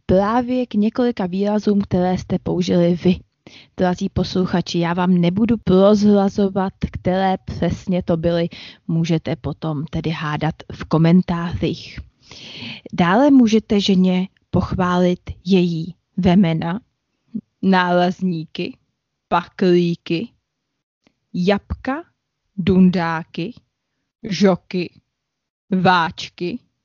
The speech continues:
balóny, plováky, chvístáky, pfenidla,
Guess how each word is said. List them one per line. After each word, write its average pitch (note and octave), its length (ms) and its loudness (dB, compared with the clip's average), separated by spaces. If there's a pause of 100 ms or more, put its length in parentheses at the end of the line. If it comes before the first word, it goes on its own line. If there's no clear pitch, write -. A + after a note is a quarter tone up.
(180)
balóny, E3+ 920 -2 (600)
plováky, F3+ 1080 0 (840)
chvístáky, F#3 1500 -4 (520)
pfenidla, F3+ 1120 0